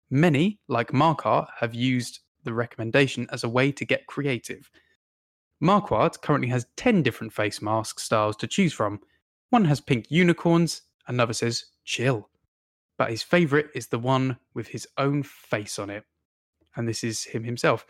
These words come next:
"I'm usually a smiling person. I like to interact with people," Marquardt told C N N. "But if you have to wear a mask, you aren't that open anymore.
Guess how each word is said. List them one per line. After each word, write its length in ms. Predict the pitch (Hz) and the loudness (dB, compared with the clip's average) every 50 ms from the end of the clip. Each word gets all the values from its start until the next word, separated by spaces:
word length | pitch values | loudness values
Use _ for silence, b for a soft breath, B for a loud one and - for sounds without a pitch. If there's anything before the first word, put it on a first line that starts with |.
| B B B _ _ _ _ _ - | B B B _ _ _ _ _ 4
"I'm 120 | 330 285 | 4 6
usually 320 | 185 139 127 - - 143 160 | 6 4 2 0 2 0 0
a 40 | 160 | 0
smiling 600 | - - - 196 208 220 220 214 190 151 127 113 | 0 -2 0 2 4 4 4 4 2 0 -2 -4
person. 500 | - 120 107 110 - - - 104 107 - _ _ _ _ _ | -4 -4 -4 -4 -4 -8 -10 -10 -12 -14 _ _ _ _ _
I 80 | 220 233 | 0 2
like 280 | 233 247 247 190 - - | 4 4 2 2 0 -4
to 140 | - - - | -6 -6 -6
interact 500 | 127 117 104 - 117 107 110 - - - | -8 -8 -6 -6 -6 -6 -8 -10 -14 -18
with 120 | 107 - - | -18 -18 -14
people," 420 | - 107 101 _ 104 101 - _ _ _ _ _ _ - | -14 -16 -12 _ -12 -12 -12 _ _ _ _ _ _ -4
Marquardt 440 | 123 110 110 - - 113 117 - | -4 -4 -4 -2 -2 -4 -4 -2
told 240 | - - 113 110 - | -4 -6 -6 -6 -6
C 220 | - - - 110 104 | -8 -8 -8 -6 -6
N 100 | 101 104 | -8 -8
N. 180 | 101 101 101 - _ _ _ _ _ _ _ _ _ | -10 -10 -12 -14 _ _ _ _ _ _ _ _ _
"But 100 | - - | -4 -4
if 120 | 156 151 - | -2 0 0
you 80 | 156 | 0
have 220 | - 165 214 208 - | 2 2 0 0 -2
to 80 | - 131 | -4 -2
wear 140 | 113 107 | -2 -2
a 40 | 104 | -2
mask, 420 | 107 110 113 135 156 - - - _ _ _ _ _ _ _ | -2 0 0 0 0 -2 -6 -14 _ _ _ _ _ _ _
you 140 | - 123 120 143 | -8 0 2 2
aren't 140 | 165 156 165 | 2 4 2
that 120 | 165 - - | 0 2 4
open 300 | 160 180 180 - 131 117 | 2 2 2 0 -2 -2
anymore. 420 | 117 117 113 117 135 160 156 - | -2 -2 0 0 0 0 0 -4